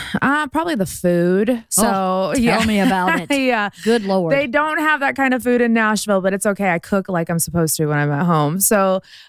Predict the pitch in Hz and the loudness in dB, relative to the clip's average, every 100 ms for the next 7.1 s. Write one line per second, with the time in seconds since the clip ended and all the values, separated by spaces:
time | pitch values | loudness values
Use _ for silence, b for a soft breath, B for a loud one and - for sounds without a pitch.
0 | _ 202 190 180 202 202 175 180 214 233 | _ 0 0 0 0 0 0 0 0 2
1 | 226 180 175 170 185 185 170 165 - 175 | 0 0 0 2 0 0 -2 -2 0 0
2 | 175 170 170 160 160 - 170 160 160 156 | 0 0 0 0 -2 -2 -4 -2 -2 -2
3 | 156 - 139 143 - 147 147 147 143 143 | -4 -6 -4 -2 -4 -2 -2 0 0 0
4 | 143 147 143 151 165 127 143 135 139 147 | -2 -2 0 0 0 0 0 0 -2 -4
5 | 139 143 143 139 147 139 139 139 - 143 | -2 -2 -2 -2 -2 0 0 -2 -2 -2
6 | 143 143 b b b b - 151 147 143 | -2 -4 b b b b -4 0 2 2